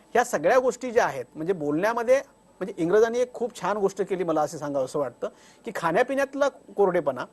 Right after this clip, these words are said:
आणि वागण्या बोलण्यातला कोरडेपणा, ज्याच्यामुळे शारीरिक व्याधी आणि नंतर मग मानसिक व्याधी, असं एकंदरीत प्रकरण झालेलं आहे. त्यामुळं पोस्ट एजमध्ये जिथं समजा ब्रेन ॲट्रोफीसारखे प्रकरण आत्ता पाहायला मिळतात किंवा मज्जातंतूचा शोष किंवा वाताचे विकार याच्यामध्ये पाहायला मिळतात,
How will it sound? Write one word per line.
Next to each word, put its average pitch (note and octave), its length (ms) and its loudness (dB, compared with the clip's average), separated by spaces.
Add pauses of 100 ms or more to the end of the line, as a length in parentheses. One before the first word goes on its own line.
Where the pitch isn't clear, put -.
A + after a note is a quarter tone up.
(380)
आणि F#3+ 140 0
वागण्या E3 360 4
बोलण्यातला C4+ 420 2
कोरडेपणा, F3 580 0 (220)
ज्याच्यामुळे G#3 380 0
शारीरिक G#3 460 2
व्याधी F3 400 2 (260)
आणि G3 100 -4
नंतर G3+ 300 2
मग C4+ 180 0
मानसिक E3+ 440 -2
व्याधी, B2+ 280 0 (280)
असं F#3+ 220 4
एकंदरीत B3 400 2
प्रकरण D#3+ 400 2
झालेलं B2+ 300 -6
आहे. - 100 -12 (380)
त्यामुळं G3+ 380 6 (140)
पोस्ट B3+ 300 2
एजमध्ये E3+ 520 0 (300)
जिथं F#3+ 200 2
समजा A3+ 260 -2
ब्रेन G3+ 260 0
ॲट्रोफीसारखे G3+ 640 0
प्रकरण F3+ 360 -2
आत्ता D#3+ 200 -2
पाहायला C#3 280 -4
मिळतात B2+ 300 -8 (120)
किंवा E3 240 -4
मज्जातंतूचा F3+ 640 -4
शोष B2+ 260 -10
किंवा E3+ 340 -2
वाताचे G#3 500 0
विकार F3+ 260 0
याच्यामध्ये D#3 380 -2
पाहायला C#3 260 -4
मिळतात, B2 320 -8